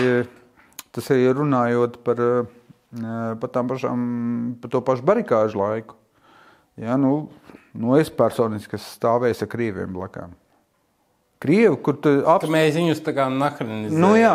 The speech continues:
Speaker 1: nē, nē, bet krievi, kur apstākļu pēc, es nerunāšu par politiku. Man arī nepatīk, iespējams, Putina politika un viss,
Speaker 2: Mm.
Speaker 1: viss kaut kas pārējais,
Speaker 2: Mēs
Speaker 1: ja?
Speaker 2: runājam par Latvijas
Speaker 1: Mēs, mēs
Speaker 2: krieviem.
Speaker 1: runājam pa, pa tiem, ar ko mēs kopā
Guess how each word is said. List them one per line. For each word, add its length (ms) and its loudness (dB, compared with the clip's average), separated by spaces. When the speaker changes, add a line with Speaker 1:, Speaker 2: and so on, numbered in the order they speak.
Speaker 1:
nē, 220 4
nē, 160 6
bet 220 -2
krievi, 460 4
kur 180 0
apstākļu 880 0
pēc, 420 4
es 120 -2
nerunāšu 400 4
par 100 0
politiku. 540 0
Man 160 0
arī 180 2
nepatīk, 460 -4
iespējams, 720 -2
Putina 400 0
politika 480 -2
un 100 0
viss, 160 0
Speaker 2:
Mm. 300 0
Speaker 1:
viss 160 0
kaut 160 -4
kas 100 -10
pārējais, 540 4
Speaker 2:
Mēs 140 4
Speaker 1:
ja? 40 2
Speaker 2:
runājam 200 2
par 80 2
Latvijas 480 2
Speaker 1:
Mēs, 280 4
mēs 280 4
Speaker 2:
krieviem. 100 4
Speaker 1:
runājam 380 4
pa, 100 6
pa 160 -2
tiem, 360 2
ar 120 2
ko 240 2
mēs 240 0
kopā 400 4